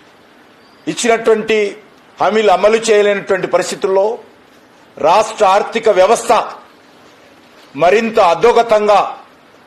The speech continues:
పాతాళంలోకి తొక్కేసి చివరికి ఢిల్లీలో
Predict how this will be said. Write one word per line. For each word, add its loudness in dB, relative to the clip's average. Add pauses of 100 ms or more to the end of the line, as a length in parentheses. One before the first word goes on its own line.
(460)
పాతాళంలోకి 0
తొక్కేసి -2 (4000)
చివరికి 0 (1200)
ఢిల్లీలో 2